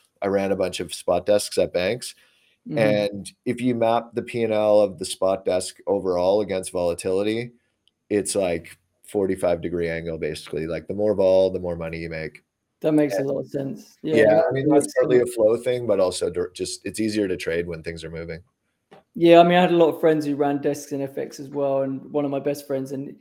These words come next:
Speaker 2: he was just permanently short vol <laughs>
Speaker 1: Right.
Speaker 2: because
Speaker 1: Yeah,
Speaker 2: of,
Speaker 1: I mean,
Speaker 2: because
Speaker 1: that's
Speaker 2: of
Speaker 1: correct.
Speaker 2: that.
Speaker 1: I think
Speaker 2: He's
Speaker 1: that's
Speaker 2: like, "I
Speaker 1: the right
Speaker 2: have to
Speaker 1: business
Speaker 2: be. I
Speaker 1: hedge.
Speaker 2: basically, I have to be short vol all the time because
Speaker 1: Yeah, yeah.
Speaker 2: if it kicks off, I know we're gonna make a fortune.
Speaker 1: Right.
Speaker 2: Flow's gonna go up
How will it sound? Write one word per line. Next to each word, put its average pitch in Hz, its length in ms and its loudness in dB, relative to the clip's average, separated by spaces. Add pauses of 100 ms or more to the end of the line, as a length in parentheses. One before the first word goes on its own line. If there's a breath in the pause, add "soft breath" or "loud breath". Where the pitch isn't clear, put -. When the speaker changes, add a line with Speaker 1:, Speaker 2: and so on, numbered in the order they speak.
(260)
Speaker 2:
he 160 140 -2
was 151 120 2
just 143 160 -4 (120)
permanently 139 500 -2
short 135 260 -4
vol 127 460 -4 (200)
<laughs> - 140 -4
Speaker 1:
Right. 214 180 4
Speaker 2:
because 208 340 2
Speaker 1:
Yeah, 120 140 8
Speaker 2:
of, 120 80 0
Speaker 1:
I - 20 -2
mean, 127 100 0
Speaker 2:
because 131 200 2
Speaker 1:
that's 139 100 -4
Speaker 2:
of - 20 -14
Speaker 1:
correct. 147 340 4
Speaker 2:
that. 113 60 -2
Speaker 1:
I 117 100 -8
think 110 160 -4
Speaker 2:
He's 151 80 0
Speaker 1:
that's 143 100 6
Speaker 2:
like, - 80 4
"I 139 60 0
Speaker 1:
the 151 80 -2
right - 40 2
Speaker 2:
have - 140 0
to 104 100 -4
Speaker 1:
business 131 240 -4
Speaker 2:
be. - 20 -12
I - 80 -2
Speaker 1:
hedge. - 80 0
Speaker 2:
basically, 147 600 2 (120)
I 143 60 -4
have 170 240 0
to 147 60 -14
be 165 100 -4
short 135 240 0
vol 131 180 0
all 143 120 -2
the 139 100 -8
time 135 480 -4
because 151 220 6
Speaker 1:
Yeah, 98 120 2 (120)
yeah. 104 140 2
Speaker 2:
if - 80 0
it 165 100 2
kicks 180 300 0
off, 165 160 6
I 156 80 4
know 156 180 4
we're 151 100 4
gonna 139 140 -2
make 135 200 -2
a - 40 -20
fortune. 135 540 -4 (160)
Speaker 1:
Right. 107 120 2
Speaker 2:
Flow's 160 260 6
gonna 151 200 2
go 147 260 6
up - 440 2